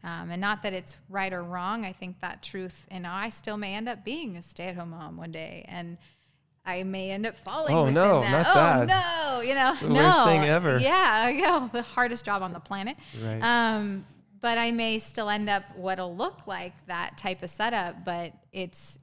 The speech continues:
Speaker 1: it'll just be more of what a truth is instead of feeling like that's the way it's supposed to be because society says it's supposed to be that.
Speaker 2: Right.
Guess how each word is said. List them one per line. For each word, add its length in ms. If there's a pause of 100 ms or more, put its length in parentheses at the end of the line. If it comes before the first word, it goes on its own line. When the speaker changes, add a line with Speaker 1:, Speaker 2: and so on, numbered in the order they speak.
Speaker 1:
it'll 220
just 380
be 280
more 300
of 240
what 300
a 120
truth 440
is 240
instead 380
of 120
feeling 440
like 260
that's 260
the 100
way 140
it's 120
supposed 380
to 60
be 260
because 240
society 480
says 280
it's 100
supposed 300
to 60
be 200
that. 300
Speaker 2:
Right. 280